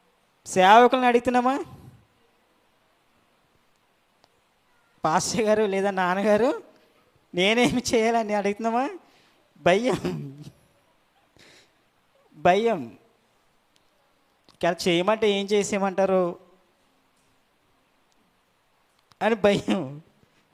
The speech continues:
ఒకసారి నేను మామూలుగా ఏదో పని చేతకు వచ్చినాము ఇక్కడికి.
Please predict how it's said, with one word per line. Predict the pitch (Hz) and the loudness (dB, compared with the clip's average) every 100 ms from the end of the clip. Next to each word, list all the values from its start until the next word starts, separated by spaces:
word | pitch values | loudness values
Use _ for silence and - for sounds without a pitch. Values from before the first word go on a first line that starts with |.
| _ _ _ _ _ _ _ _ _ _ _ _ _ _ _ _ _ _ _ _ _ _ _ _ _ | _ _ _ _ _ _ _ _ _ _ _ _ _ _ _ _ _ _ _ _ _ _ _ _ _
ఒకసారి | 214 - 202 214 247 | -6 0 2 4 2
నేను | 247 240 240 | -2 -2 -2
మామూలుగా | 214 202 208 214 | 0 0 0 0
ఏదో | 214 | -2
పని | 226 202 196 | -2 -4 -2
చేతకు | 226 240 226 | -2 0 -2
వచ్చినాము | 226 233 226 202 | -2 -2 -4 -4
ఇక్కడికి. | 185 175 131 | -4 -6 -10